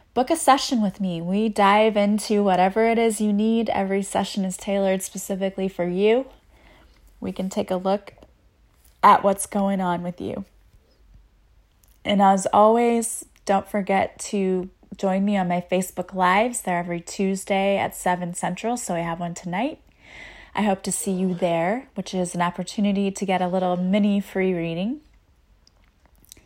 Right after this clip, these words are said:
And I have new meditations on my website as well.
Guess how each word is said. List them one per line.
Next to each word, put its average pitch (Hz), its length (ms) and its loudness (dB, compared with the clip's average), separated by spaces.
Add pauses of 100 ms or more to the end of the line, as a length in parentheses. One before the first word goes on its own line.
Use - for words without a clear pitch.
(440)
And 196 500 4
I 190 140 10
have 196 280 4
new 233 200 2
meditations 214 800 2
on 190 260 2
my 180 200 2
website 175 600 -2
as 175 220 -6
well. 175 340 0